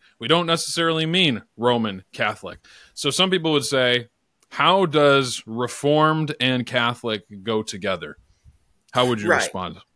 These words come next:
Speaker 2: Yeah, yeah, because, uh, a, a,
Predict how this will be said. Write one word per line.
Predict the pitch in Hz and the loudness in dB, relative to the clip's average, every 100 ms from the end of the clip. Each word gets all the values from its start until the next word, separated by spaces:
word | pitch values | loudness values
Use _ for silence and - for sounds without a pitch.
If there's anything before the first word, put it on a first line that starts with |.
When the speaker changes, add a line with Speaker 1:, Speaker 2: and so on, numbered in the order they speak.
| - - _ _ - - _ - - | -20 -20 _ _ -20 -20 _ -20 -6
Speaker 2:
Yeah, | 277 214 | 0 2
yeah, | 120 214 131 | 2 -4 -6
because, | 196 214 220 190 - - - 107 113 | -8 -6 -4 -4 -6 -12 -14 -8 0
uh, | 175 | 0
a, | 175 | 2
a, | 190 | 2